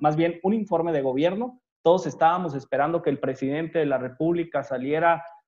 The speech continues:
a dar la cara por todos los mexicanos, a contarnos sobre las acciones y las medidas a tomar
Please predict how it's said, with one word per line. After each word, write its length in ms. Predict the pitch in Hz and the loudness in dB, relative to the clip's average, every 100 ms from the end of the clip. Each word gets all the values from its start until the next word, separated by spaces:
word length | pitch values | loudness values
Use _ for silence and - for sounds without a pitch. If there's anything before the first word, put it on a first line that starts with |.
| - | 2
a 100 | 131 | 6
dar 160 | 160 | 8
la 140 | 175 160 | 6 2
cara 320 | 175 180 175 | 4 4 2
por 160 | 143 | -2
todos 140 | 160 175 | 2 2
los 160 | 170 | 2
mexicanos, 560 | 143 135 135 190 190 175 | 0 -4 -6 -4 -6 -4
a 80 | 151 | -4
contarnos 540 | 131 127 156 165 170 | -4 2 2 2 -2
sobre 200 | 160 135 | -2 0
las 240 | 131 131 - | 0 0 -2
acciones 480 | 123 - 165 170 | -4 -2 -2 -2
y 60 | 147 | -2
las 180 | 143 127 | -2 -2
medidas 420 | 135 147 170 170 | -4 -2 -2 -2
a 120 | 143 | -6
tomar 340 | 135 135 170 | -4 -2 -2